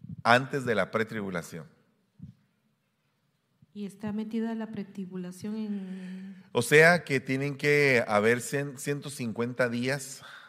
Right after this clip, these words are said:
Speaker 1: eh, que es el, lo equivalente al primer ay.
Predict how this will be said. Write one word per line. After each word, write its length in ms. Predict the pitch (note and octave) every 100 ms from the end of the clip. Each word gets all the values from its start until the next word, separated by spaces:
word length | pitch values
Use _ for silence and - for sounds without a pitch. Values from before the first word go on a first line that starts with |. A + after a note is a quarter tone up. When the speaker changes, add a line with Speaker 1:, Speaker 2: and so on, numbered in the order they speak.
| _ _ -
Speaker 1:
eh, 240 | F#2 F2 -
que 200 | F#2+ G2+
es 120 | -
el, 360 | A2 G2 F2 -
lo 120 | G2
equivalente 520 | - F#2 F2 F#2+ G2+
al 80 | G#2+
primer 360 | G#2 F#2 G2 G2
ay. 300 | G2 A#2+